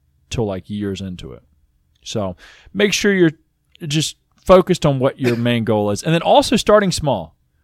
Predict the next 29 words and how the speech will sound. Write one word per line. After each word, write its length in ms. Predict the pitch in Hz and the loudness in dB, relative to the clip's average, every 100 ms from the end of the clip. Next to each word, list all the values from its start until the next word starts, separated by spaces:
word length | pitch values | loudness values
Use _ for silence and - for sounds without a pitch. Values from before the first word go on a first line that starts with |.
| _ _ _ _ _ - | _ _ _ _ _ -6
We 180 | 120 202 | 0 0
started 280 | - 202 180 | 2 2 2
with 160 | 170 | 0
a 40 | 120 | 0
lot 320 | 123 127 135 | 2 2 2
of 60 | |
different 300 | 127 131 117 | 0 -4 -6
S 60 | - | -8
K 300 | 123 117 139 | -4 -2 -2
Us, 280 | 175 - - _ - | -6 -12 -18 _ -10
like, 420 | 113 107 98 _ _ _ _ _ _ _ _ | -6 -6 -8 _ _ _ _ _ _ _ _
f-, 260 | _ - - | _ -10 -6
six 300 | - 160 - | -2 -2 0
different 300 | 151 135 110 | -2 -2 -2
products 540 | 123 110 82 - - | 0 0 -4 -10 -6
way 140 | 120 113 | -4 -4
back 320 | 110 107 - | -4 -8 -10
then, 280 | 110 117 127 | -12 -10 -10
and 220 | 127 113 | -8 -6
we 100 | 127 | -4
probably 320 | - 135 123 | -2 0 0
only 200 | 117 113 | -2 -4
shoulda 260 | - 117 101 | -4 -6 -4
did 200 | 113 104 | -4 -4
a 80 | 98 | -8
lot 400 | 92 104 110 - | -6 -4 -6 -8
of, 120 | 98 | -14
like, 320 | 95 87 - - | -12 -14 -16 -14
two. 380 | - 98 65 | -12 -12 -14